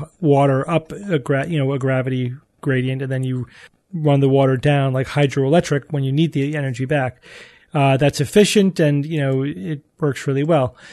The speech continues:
But you, it only works where you have water and you have a large gradient, you know, so you can't do it in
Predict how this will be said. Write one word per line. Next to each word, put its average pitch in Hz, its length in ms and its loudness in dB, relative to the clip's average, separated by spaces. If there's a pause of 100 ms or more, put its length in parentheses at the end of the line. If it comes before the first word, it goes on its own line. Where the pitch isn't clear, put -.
(120)
But 160 280 4
you, 196 220 0
it 208 120 4
only 175 240 8
works 170 340 4
where 160 280 6
you 151 180 4
have 139 480 2 (460)
water 151 640 2 (120)
and 143 300 2
you 139 160 2
have 135 480 0 (560)
a 196 80 0
large 127 580 0 (200)
gradient, 165 560 2
you 160 80 0
know, 139 140 2
so 147 180 2
you 139 160 0
can't 156 320 -2
do 143 180 2
it 147 140 2
in 139 340 -4